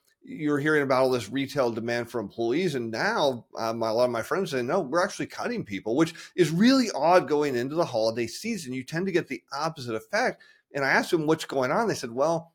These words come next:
sales are down. We're not getting our bonuses. We're not hitting our production targets." So the bosses are cutting the weak people. You go into restaurants and normally, you know, packed house. And now you're seeing, "Oh, I can get in and get a seat without a reservation." And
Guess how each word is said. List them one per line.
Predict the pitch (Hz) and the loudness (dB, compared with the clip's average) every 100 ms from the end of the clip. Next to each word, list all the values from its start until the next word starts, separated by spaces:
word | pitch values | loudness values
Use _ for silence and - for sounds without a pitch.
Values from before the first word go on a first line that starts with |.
| _ | _
sales | - 143 233 | 0 4 4
are | 214 | 4
down. | 131 101 95 | 2 0 0
We're | 127 | 2
not | 147 196 | 2 2
getting | 185 190 | 2 4
our | 185 | 2
bonuses. | 131 151 220 202 120 | 2 0 0 -2 -4
We're | 107 | -2
not | 135 175 | -2 2
hitting | 185 196 | 4 4
our | 190 | 2
production | 180 147 170 214 135 | 0 0 0 -2 -8
targets." | 107 117 120 123 - _ _ _ | -2 0 0 -2 -6 _ _ _
So | - | -4
the | 127 | -2
bosses | 107 117 170 208 | 0 2 2 2
are | 214 202 | 0 0
cutting | - - 160 | 0 -2 -2
the | 160 | -4
weak | 135 147 - | -4 -8 -8
people. | 190 240 - 113 - _ _ | -6 -4 0 0 0 _ _
You | - 110 | -8 2
go | 156 | 4
into | 185 185 | 6 4
restaurants | 165 196 233 - 117 92 | 2 0 0 0 -2 -2
and | 104 127 123 _ _ | -4 -4 -6 _ _
normally, | 131 151 180 185 170 | 0 2 4 4 4
you | |
know, | 185 | 2
packed | 180 - 156 180 - | -2 -2 0 -2 -2
house. | 190 220 147 - | 2 4 4 -2
And | 113 120 120 | -6 -4 0
now | 135 180 | 2 4
you're | 180 | 4
seeing, | 165 175 180 | 4 2 4
"Oh, | 185 240 | 4 4
I | 123 | 2
can | - 139 | 0 -2
get | 131 156 | 0 4
in | 190 | 4
and | 185 | 4
get | 190 | 4
a | 190 | 2
seat | - 214 208 | 0 -4 -2
without | 123 131 160 | 2 4 4
a | 165 | 4
reservation." | 170 175 160 175 220 - 110 107 | 2 2 0 0 0 0 -4 -4
And | 113 | -6